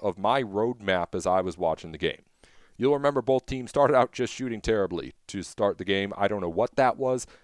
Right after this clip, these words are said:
I, I was pretty quick to discard it after things kind of got clicking again, but,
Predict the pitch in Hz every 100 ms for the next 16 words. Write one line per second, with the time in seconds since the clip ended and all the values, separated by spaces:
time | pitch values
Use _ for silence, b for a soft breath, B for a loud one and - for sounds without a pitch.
0 | b b 101 - 123 123 - 156 - 131
1 | - 104 101 - 107 123 147 - 113 -
2 | - 104 101 - 117 110 104 110 107 101
3 | 98 _ - 131 - 143 147 - 131 131
4 | 135 139 117 101